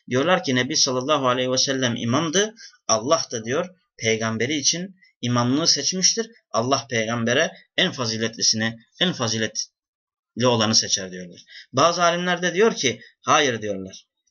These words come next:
Ezan daha faziletlidir. Ezan,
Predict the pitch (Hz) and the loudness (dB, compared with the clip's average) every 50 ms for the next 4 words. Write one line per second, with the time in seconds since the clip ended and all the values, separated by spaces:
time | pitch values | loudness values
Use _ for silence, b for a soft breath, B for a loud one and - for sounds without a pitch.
0 | _ - 127 127 117 147 175 202 220 226 226 - - _ _ - 120 113 120 135 | _ -2 0 0 0 2 0 0 0 -2 -4 -8 -16 _ _ -6 0 2 2 2
1 | 135 - 120 104 104 107 101 101 - - 92 87 92 - - - _ _ _ _ | 2 0 -4 -6 -6 -6 -6 -6 -8 -10 -16 -12 -10 -10 -10 -12 _ _ _ _
2 | _ _ _ _ _ _ _ _ _ _ _ _ _ _ _ _ _ _ _ _ | _ _ _ _ _ _ _ _ _ _ _ _ _ _ _ _ _ _ _ _
3 | _ _ _ _ _ _ - 123 113 113 135 170 196 202 - _ | _ _ _ _ _ _ -6 -2 0 2 2 2 0 -2 -6 _